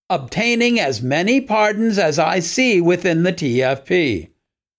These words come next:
What a wonderful thing it is to simply have been called. Usually, the grace of being called already implies a pardon. Few are those who join the T F P without Our Lady having to forgive them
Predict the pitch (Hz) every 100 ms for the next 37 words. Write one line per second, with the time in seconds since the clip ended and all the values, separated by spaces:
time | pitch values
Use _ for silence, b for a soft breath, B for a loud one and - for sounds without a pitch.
0 | _ _ _ - 254 - - 226 214 185
1 | 202 370 320 190 180 190 175 - 254 226
2 | 196 190 190 - 233 160 143 143 - 131
3 | 123 202 202 202 220 202 196 220 214 202
4 | 165 151 117 87 78 - _ _ _ _
5 | _ _ _ _ - 320 320 175 165 127
6 | 90 - _ _ _ _ - 180 143 165
7 | 202 240 233 247 196 226 220 214 - 220
8 | 190 175 175 170 190 196 196 190 185 185
9 | 185 185 170 202 170 156 151 165 160 180
10 | 160 123 107 82 _ _ _ _ _ _
11 | _ _ _ _ 254 311 262 214 202 175
12 | 165 156 170 156 151 139 185 165 117 185
13 | 180 185 190 202 214 196 190 190 196 208
14 | 180 156 151 147 139 - 180 220 220 214
15 | 175 175 175 208 196 185 175 143 175 185
16 | 196 180 202 - 208 185 269 247 151 147
17 | 143 139